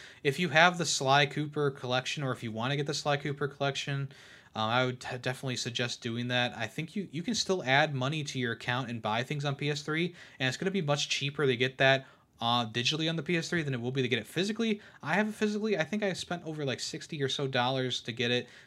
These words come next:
When it originally came out, I think it was, like, forty dollars, which is crazy. And the, uh, the Ratchet and Clank one, the Ratchet and Clank collection, that's, like, all the original games in that. Like, you go online, that's, like, a hundred and fifty dollars or whatever, something outrageous. And you go onto PlayStation Store,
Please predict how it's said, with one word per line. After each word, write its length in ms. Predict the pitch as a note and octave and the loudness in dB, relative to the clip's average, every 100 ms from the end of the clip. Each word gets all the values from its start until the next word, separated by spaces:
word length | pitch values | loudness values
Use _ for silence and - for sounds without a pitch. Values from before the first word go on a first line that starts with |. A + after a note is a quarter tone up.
| - | -8
When 320 | B2+ B2+ A#2+ | -4 -4 -4
it 120 | B2 | -2
originally 300 | A#2+ C#3 D#3 | 0 0 0
came 180 | C3+ C3 | -2 0
out, 100 | C#3 | 2
I 60 | B2+ | 2
think 100 | C3+ | 0
it 40 | |
was, 80 | B2+ | -2
like, 120 | G#2+ | -4
forty 340 | - C3 B2+ B2 | -6 -2 2 2
dollars, 380 | G#2+ G#2+ G2+ | 0 -2 -4
which 160 | A#2+ - | -6 -8
is 200 | A2 - - | -10 -12 -8
crazy. 520 | B2+ B2 A2+ G#2+ - - - | 0 0 0 -4 -6 -14 -8
And 240 | - C3+ C3+ | 0 0 2
the, 240 | C#3 C3 | -2 -4
uh, 100 | B2+ | -4
the 140 | C3 C#3 | 0 4
Ratchet 360 | D3+ A#3 D#3+ | 8 8 4
and 60 | C#3+ | -2
Clank 360 | - C#3+ G3+ | 0 0 2
one, 200 | B2+ A2+ | 0 -2
the 100 | G#2+ | -2
Ratchet 240 | A#2 D3 D#3 | 0 0 0
and 100 | C3 | -6
Clank 240 | B2 C3 | -4 -4
collection, 340 | C3+ D3+ - E3 | 0 0 0 -2
that's, 160 | C3 | 0
like, 140 | B2+ A#2 | 0 0
all 100 | B2 | 4
the 100 | C3 | 4
original 300 | C3 B2+ A2+ | 4 0 -2
games 400 | A2+ A#2 C3 A2 | 0 0 -2 -4
in 140 | A2+ | -2
that. 320 | G#2+ B2+ G3 - - - - _ - | 2 2 0 -10 -20 -20 -20 _ -2
Like, 120 | C#3 | 0
you 280 | D3 D3+ F#3+ | 0 0 2
go 140 | A3+ | 4
online, 380 | G3 D3+ D#3 F#3+ | 4 4 4 6
that's, 180 | F3+ - | 2 0
like, 100 | G3 | 0
a 40 | |
hundred 280 | C#3+ F3 G#3 | 2 2 2
and 220 | C#3 A2 | 0 -2
fifty 280 | - E3+ F3 | -4 -2 2
dollars 480 | B2+ B2 D3+ A2 G2+ | 4 4 2 -2 -4
or 60 | |
whatever, 360 | A#2 A#2 A2 A2 | -4 -2 -4 -4
something 240 | - D#3 | -4 -2
outrageous. 640 | C3+ A#2 A#2 B2+ A#2+ G2+ - | 0 0 0 2 2 -2 -2
And 160 | C3 | 0
you 60 | C3 | 0
go 180 | D#3 E3 | 0 0
onto 160 | E3 | 0
PlayStation 480 | C#3+ C#3+ D#3 D#3 B2+ | 0 0 0 -2 -2
Store, 540 | - C3 D3 C3 A2 | -2 0 0 0 -2